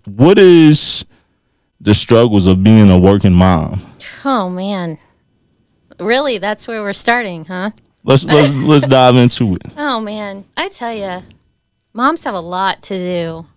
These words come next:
Speaker 2: and, uh, so much of it people don't even see, really, you know? I mean, I think about the course of my day and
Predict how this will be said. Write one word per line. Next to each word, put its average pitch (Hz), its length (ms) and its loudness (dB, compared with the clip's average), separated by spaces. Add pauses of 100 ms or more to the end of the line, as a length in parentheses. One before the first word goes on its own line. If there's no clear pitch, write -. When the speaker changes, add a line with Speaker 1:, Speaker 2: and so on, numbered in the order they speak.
(160)
Speaker 2:
and, 175 400 -10
uh, 165 340 -8 (1600)
so - 320 -6
much 247 300 -2
of 208 100 -4
it 190 300 -2 (1300)
people 226 240 -6
don't 196 140 -2
even 180 240 -4
see, 175 560 -8
really, 160 400 -8
you 165 80 -6
know? 175 220 -4
I 208 100 -6
mean, 185 160 -6
I 180 80 -6
think 202 200 -12
about 185 260 -4
the 165 80 -10
course 185 340 -8
of 180 40 -6
my 180 200 -6
day 175 460 -4
and 165 420 -12